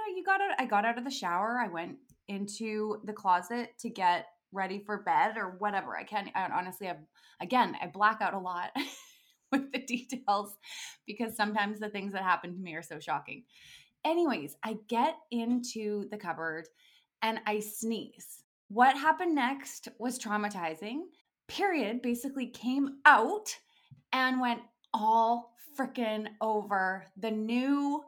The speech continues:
<laughs> white cream carpet. And I couldn't breathe. I was like, "Oh my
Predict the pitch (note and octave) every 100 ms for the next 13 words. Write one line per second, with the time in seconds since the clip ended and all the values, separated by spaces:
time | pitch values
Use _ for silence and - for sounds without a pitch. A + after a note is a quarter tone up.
0 | - - - - - _ G5+ A5 A#5+ B5
1 | B5+ B5 A#5 - - - - - - A#4+
2 | A#4+ - B4 G#4+ - - - A4+ G#4+ A#4
3 | A4 - G#4 G#4+ G#4 D#4 - - - -
4 | - - - - - - - - _ C#4
5 | C#4 - A#3 A3+ A#3 A#3+ C4+ D#4 F4 _
6 | _ - - B3+ A#3+ A#3 G3 C#3+ G3 C#4
7 | - F#3 F3 F3 F#3 C3 D3 _ - D#3+
8 | D#3 D#3 F3 A#3+ _ _ _ _ E3 D#3+
9 | D#3 D#3 D#3 D3+ D#3+